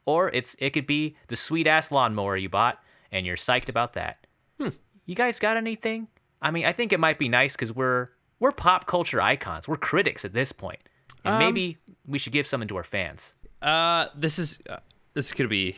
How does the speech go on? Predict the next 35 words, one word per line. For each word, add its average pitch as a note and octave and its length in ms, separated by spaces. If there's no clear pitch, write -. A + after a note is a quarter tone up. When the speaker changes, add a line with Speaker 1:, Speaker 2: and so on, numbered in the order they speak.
Speaker 2:
funny G#2+ 280
because G2 320
if G#2 80
somebody A#2+ 300
has G2+ 100
a G2+ 60
Kindle, A2+ 480
I G#2+ 100
think - 640
the A2 180
first - 460
book A2+ 220
in G2+ 80
the F#2+ 60
series B2 680
is G#2 320
on G#2 200
sale A2 240
for, - 160
like, G2+ 160
ninety-nine G2+ 400
cents A2+ 280
right E3+ 100
now. F#3+ 160
Um, B2+ 100
Speaker 1:
Oh. A2 360
Speaker 2:
There C#3+ 280
is B2+ 680
an A#2+ 140
author, D3+ 600
Andrew A#2+ 440
Rowe. A2 480
He's A2+ 200
got, A2 440
uh, G2+ 500